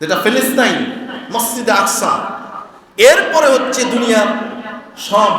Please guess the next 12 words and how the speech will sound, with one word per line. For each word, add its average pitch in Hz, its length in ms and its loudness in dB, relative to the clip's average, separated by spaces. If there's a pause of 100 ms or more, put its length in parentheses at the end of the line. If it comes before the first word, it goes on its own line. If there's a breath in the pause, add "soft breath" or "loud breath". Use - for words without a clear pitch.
জুমা 208 280 0
মসজিদগুলো। 165 680 -4 (400)
কোন 208 140 2
মসজিদ? 240 460 2 (1040)
বলেন, 123 320 -4
কোন 208 140 2
মসজিদ? 233 400 2 (1160)
এখানে 208 240 0
বাইতুল 202 420 0
মোকাররম 220 400 0
আর 196 100 4
হাজীগঞ্জ, 220 480 0